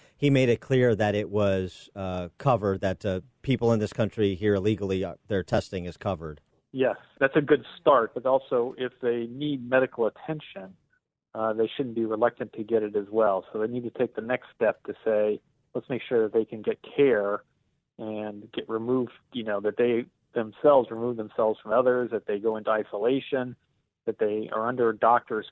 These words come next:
Speaker 2: care so that they don't spread the virus unnecessarily as well.
Speaker 1: There's a, uh, debate going on. Uh, it's somewhat indicated by the questions, the, uh, rhetorical questions Andrew Cuomo asked at his briefing yesterday about whether or not to segregate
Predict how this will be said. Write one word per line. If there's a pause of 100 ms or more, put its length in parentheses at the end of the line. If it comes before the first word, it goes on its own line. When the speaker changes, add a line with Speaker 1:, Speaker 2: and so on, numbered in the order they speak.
Speaker 2:
care
so
that
they
don't
spread
the
virus
unnecessarily
as
well. (100)
Speaker 1:
There's
a,
uh,
debate
going
on.
Uh,
it's (440)
somewhat
indicated
by
the
questions,
the,
uh,
rhetorical
questions
Andrew
Cuomo
asked
at
his
briefing
yesterday (480)
about
whether
or
not
to
segregate